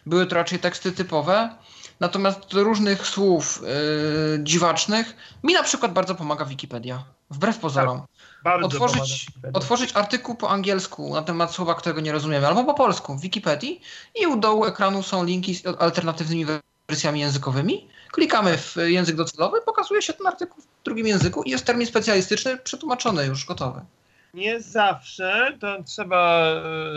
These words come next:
Speaker 2: y, tą brzydką maksymą się posługiwać, „ufaj, ale sprawdzaj”, ale <laughs> oczywiście Wikipedia jest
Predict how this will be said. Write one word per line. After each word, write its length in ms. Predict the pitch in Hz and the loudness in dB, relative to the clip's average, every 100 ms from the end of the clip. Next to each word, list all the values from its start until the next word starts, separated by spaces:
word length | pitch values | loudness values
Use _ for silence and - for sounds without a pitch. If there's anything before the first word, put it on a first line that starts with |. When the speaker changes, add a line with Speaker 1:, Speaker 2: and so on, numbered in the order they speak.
| 147 147 | -4 -6
Speaker 2:
y, 40 | 139 | -4
tą 200 | 156 147 | -4 -4
brzydką 380 | 156 151 156 | -8 -8 -6
maksymą 540 | 147 143 135 143 139 135 | -4 -4 -6 -6 -4 -2
się 120 | 131 | -4
posługiwać, 560 | 139 127 139 147 147 160 | -4 -6 -4 0 2 2
„ufaj, 280 | 147 156 | 2 4
ale 240 | 151 151 147 | 4 4 0
sprawdzaj”, 800 | - 151 135 127 123 151 233 254 | 0 4 4 2 2 4 2 2
ale 440 | 156 175 208 277 247 208 | 2 4 4 2 -2 -10
<laughs> 180 | - - | -10 -2
oczywiście 420 | 165 156 170 202 165 | 0 0 0 0 2
Wikipedia 420 | - - 165 160 151 | -2 -4 -6 -2 0
jest 300 | 160 143 | 0 -4